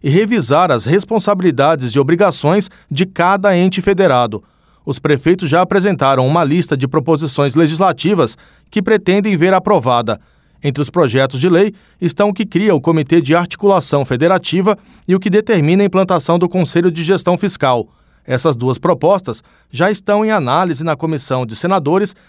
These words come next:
que estuda medidas para aprimorar o Pacto Federativo. O presidente da comissão, senador Walter Pinheiro, do P T da Bahia,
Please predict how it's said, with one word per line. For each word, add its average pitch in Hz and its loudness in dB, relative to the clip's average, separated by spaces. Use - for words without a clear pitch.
que - -8
estuda 202 -2
medidas 170 -2
para 175 0
aprimorar 185 0
o 175 0
Pacto 170 -2
Federativo. 165 0
O 131 -6
presidente 147 -2
da 120 -2
comissão, 170 0
senador 147 0
Walter 151 -2
Pinheiro, 170 0
do 123 -4
P 135 2
T 127 -2
da 143 0
Bahia, 165 0